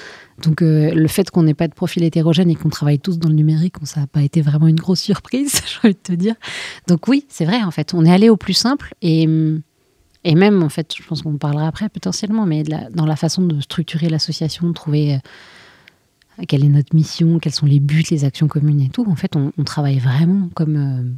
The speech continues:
comme on travaille, nous, en fait, au quotidien, à savoir, euh,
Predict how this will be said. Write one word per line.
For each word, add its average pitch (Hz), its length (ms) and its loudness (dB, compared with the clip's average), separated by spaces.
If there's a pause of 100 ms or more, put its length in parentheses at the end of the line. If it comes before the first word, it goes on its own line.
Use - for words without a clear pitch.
comme 151 220 0
on 151 40 2
travaille, 151 380 -2
nous, 151 320 2
en 139 120 -4
fait, 151 200 -8
au 143 60 -6
quotidien, 156 440 -6
à 170 40 -4
savoir, 160 380 -4
euh, 131 40 -4